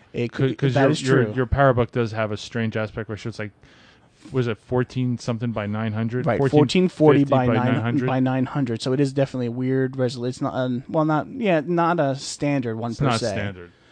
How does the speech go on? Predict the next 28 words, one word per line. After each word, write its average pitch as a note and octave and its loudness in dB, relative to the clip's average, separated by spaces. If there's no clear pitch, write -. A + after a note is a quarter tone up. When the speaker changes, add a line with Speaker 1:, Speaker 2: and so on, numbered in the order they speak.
Speaker 1:
Unless B2+ -2
you C3+ -2
had, B2 -4
like, A#2+ -6
a, A2+ -2
unless G#2+ -6
you A#2+ -10
bought, A#2+ 0
like, A#2 -6
a - -6
widescreen A#2+ -4
L A2 -6
C A2 -12
D A#2 -6
panel G#2+ -10
that, G#2 -10
you G#2+ -10
know, G#2 -8
Speaker 2:
Which G2 -10
is - -10
Speaker 1:
that C#3 -8
Speaker 2:
like A#2 -6
Speaker 1:
would A2 -8
Speaker 2:
nineteen A#2+ -4
twenty A#2+ -2
by G#2 -2
twelve G#2+ -2
hundred. G2+ -6